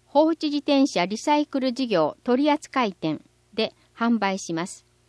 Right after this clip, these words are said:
三月二十日木曜から、各店二、三台の販売です。取扱店、山本自転車、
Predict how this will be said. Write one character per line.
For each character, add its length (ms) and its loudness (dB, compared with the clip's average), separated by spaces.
三 360 2
月 240 -2
二 120 -4
十 120 -18
日 160 0
木 300 -2
曜 220 2
か 160 -12
ら、 180 -4
各 340 -4
店 400 -4
二、 120 -2
三 320 4
台 200 2
の 240 0
販 280 -4
売 220 -2
で 100 -6
す。 200 -16
取 280 2
扱 420 -2
店、 320 -10
山 300 2
本 280 2
自 120 -2
転 300 -2
車、 280 -4